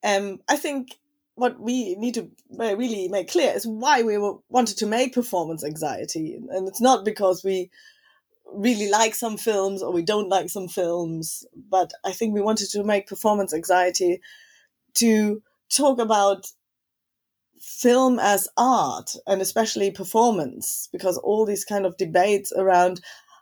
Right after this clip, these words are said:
how films should be analyzed and seen is always about performance, casting,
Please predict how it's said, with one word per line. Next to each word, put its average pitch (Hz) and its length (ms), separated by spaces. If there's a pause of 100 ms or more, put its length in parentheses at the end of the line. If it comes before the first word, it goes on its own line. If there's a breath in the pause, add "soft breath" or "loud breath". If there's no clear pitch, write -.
how 202 220
films 190 760
should 202 220
be 175 140
analyzed 185 640
and 165 120
seen 185 360
is 165 120
always 185 340
about 170 260
performance, 170 680
casting, 170 840